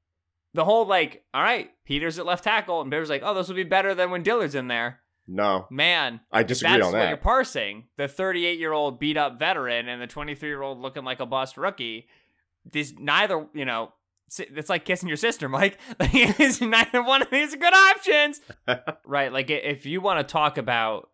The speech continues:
Speaker 1: the decline in athleticism and kind of what that does, like, Peters just couldn't drop an anchor 'cause he doesn't have the, the knee, he can't bend his knees and he can't sink his hips. Like, he
Speaker 2: Right.
Speaker 1: just can't build a house anymore. He's so top heavy.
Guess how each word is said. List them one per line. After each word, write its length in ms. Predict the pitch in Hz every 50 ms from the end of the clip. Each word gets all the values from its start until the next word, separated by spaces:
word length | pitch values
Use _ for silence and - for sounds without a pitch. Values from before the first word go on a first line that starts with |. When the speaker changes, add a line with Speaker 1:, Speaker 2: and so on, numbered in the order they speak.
| _ _ _
Speaker 1:
the 160 | 127 127 139
decline 440 | 131 - 131 127 - 147 135 139 139
in 100 | 135 127
athleticism 640 | 117 117 117 123 117 120 117 120 117 131 123 117 117
and 160 | 113 113 110
kind 160 | - 117 113
of 80 | 107 107
what 240 | 113 117 117 107 -
that 200 | 110 104 104 104
does, 220 | 117 117 120 113
like, 200 | 110 113 - _
Peters 320 | - 143 147 139 139 135
just 160 | - 123 - -
couldn't 240 | - 143 123 117
drop 320 | 107 110 117 110 107 104 -
an 60 | 101
anchor 340 | 101 120 131 120 - 107 98
'cause 80 | -
he 80 | - 120
doesn't 200 | 113 117 110 120
have 140 | 120 113 107
the, 100 | 110 104
the 160 | 104 101 110
knee, 300 | 107 107 107 120 120 104
he 80 | 113 113
can't 220 | - 139 131 110
bend 140 | 110 117 113
his 80 | 107 110
knees 180 | 113 113 107
and 60 | 104 104
he 40 |
can't 280 | 101 - 110 98 - -
sink 140 | - 110 104
his 100 | 101 -
hips. 520 | - 110 110 - - - - - - - -
Like, 80 | 80 92
he 40 |
Speaker 2:
Right. 120 | 90 - 131
Speaker 1:
just 120 | 117 -
can't 180 | - 135 120 101
build 160 | 117 107 104
a 40 | 101 107
house 300 | 101 101 110 117 113 -
anymore. 280 | 104 98 95 90 92 98
He's 220 | 110 117 117 113 -
so 440 | - - 131 127 127 127 123 117 110
top 280 | - 117 110 110 110 113
heavy. 280 | 101 95 98 98 -